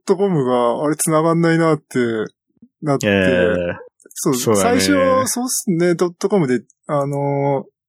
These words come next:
Speaker 1: 配信して、まあ、うまくいって、あ、もうできたじゃんって思って、配信から二週間ぐらい経って、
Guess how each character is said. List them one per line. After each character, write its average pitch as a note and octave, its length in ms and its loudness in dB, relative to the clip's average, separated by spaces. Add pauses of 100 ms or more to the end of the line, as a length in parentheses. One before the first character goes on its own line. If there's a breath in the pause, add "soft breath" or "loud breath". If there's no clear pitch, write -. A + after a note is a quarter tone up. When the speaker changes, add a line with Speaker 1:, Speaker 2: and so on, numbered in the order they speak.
(120)
Speaker 1:
配 D#3+ 240 0
信 E3 240 0
し - 160 -6
て、 C#3 300 2
ま C3 120 0
あ、 B2 60 2
う C#3+ 80 0
ま D#3+ 140 2
く A#2+ 120 -6
い A2+ 80 -8
っ - 20 -20 (260)
て、 B2 340 2 (640 loud breath)
あ、 C3+ 160 -2
も D3+ 140 0
う C3 40 0
で D3+ 120 2
き - 60 -12
た D3+ 120 2
じ B2+ 100 -4
ゃ A#2+ 40 -4
ん A2+ 60 -6
っ - 20 -16
て B2 100 -6
思 A#2+ 180 -4
っ - 20 -20 (260)
て、 A#2 440 -2 (680)
配 G3 200 -6
信 B3 140 -4
か A#3 100 -6
ら F#3 60 2
二 D#3 120 2
週 D#4 240 -2
間 F4 180 -2
ぐ D#4 60 0
ら G3+ 80 0
い D3 40 -2
経 D3 100 0
っ - 20 -4
て、 B2 260 -6